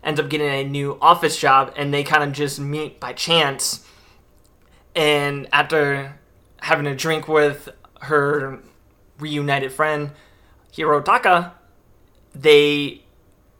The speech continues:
well, they kinda start dating almost right there, almost as a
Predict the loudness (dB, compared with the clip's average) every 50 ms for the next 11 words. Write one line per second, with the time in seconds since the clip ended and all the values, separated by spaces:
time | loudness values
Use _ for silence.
0 | _ _ _ _ -16 -12 -10 -8 -8 -10 -10 -12 _ _ -6 -6 0 4 4 6
1 | 6 6 6 6 6 6 4 0 0 0 2 2 2 2 0 -2 -4 -6 -6 -2
2 | -2 0 -2 -2 -8 -14 -18 -12 -6 -2 0 2 2 2 2 0 -2 0 2 2
3 | 4 4 4 2 0 -6 -12 -16 -20 -20 _ _ _ _ _ _ _ _ _ _
4 | _ _ _ _ _ _ _ _ _ _ _ -4 -2 -2 -2 -4 -8